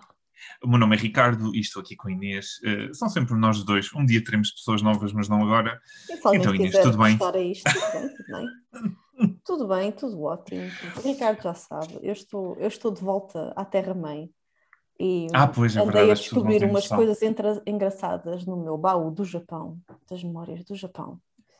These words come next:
Speaker 1: Lindo.
Speaker 2: Ahm, que já,
Speaker 1: Eu
Speaker 2: pronto,
Speaker 1: tive, eu
Speaker 2: já
Speaker 1: tive o
Speaker 2: sabe
Speaker 1: prazer
Speaker 2: que
Speaker 1: de ver algumas fotos. Eh, tens
Speaker 2: Uhum.
Speaker 1: uma boa coleção.
Speaker 2: E por isso, se,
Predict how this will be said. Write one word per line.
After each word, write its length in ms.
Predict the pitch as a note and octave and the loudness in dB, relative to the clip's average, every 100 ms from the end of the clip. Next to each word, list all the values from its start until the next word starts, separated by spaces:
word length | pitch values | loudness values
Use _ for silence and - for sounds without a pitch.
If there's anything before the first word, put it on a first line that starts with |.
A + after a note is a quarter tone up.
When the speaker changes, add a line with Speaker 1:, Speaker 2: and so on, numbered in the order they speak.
| _ | _
Speaker 1:
Lindo. 440 | A2 G#2 G#2+ G2+ F2+ - - - | -6 0 0 0 -6 -18 -16 -8
Speaker 2:
Ahm, 500 | F3+ E3 D#3 D3+ C4+ | -6 -4 -6 -8 -12
que 100 | - | -6
já, 60 | F3+ | -4
Speaker 1:
Eu 120 | E3 | -4
Speaker 2:
pronto, 200 | - G#2 | -6 -2
Speaker 1:
tive, 180 | A#2+ G#2+ | 0 -2
eu 160 | B2+ C3 | -2 2
Speaker 2:
já 80 | |
Speaker 1:
tive 100 | B2 | 4
o 40 | B2 | 6
Speaker 2:
sabe 80 | A#2+ | 6
Speaker 1:
prazer 280 | B2 B2 B2 | 4 4 4
Speaker 2:
que 40 | A2 | 4
Speaker 1:
de 40 | |
ver 100 | A2+ | 4
algumas 320 | A2+ A2 A2 | 4 2 -4
fotos. 680 | - G#2 G2+ - A#2+ C3 - G#2 | -2 0 0 -2 -6 -6 -8 -8
Eh, 260 | G2 G2 G2+ | -8 -8 -4
tens 160 | A2 | -2
Speaker 2:
Uhum. 60 | G#2 | 0
Speaker 1:
uma 140 | G2+ | 0
boa 140 | F#2 G2 | -2 -6
coleção. 500 | G#2+ G#2+ - F#2+ F2+ _ _ - - _ _ _ _ _ | -6 -6 -4 -8 -8 _ _ -20 -20 _ _ _ _ _
Speaker 2:
E 60 | G#3+ | -10
por 240 | - G3 | -6 -6
isso, 320 | F3 F3+ - F3+ | -4 -8 -10 -12
se, 260 | - - | -12 -12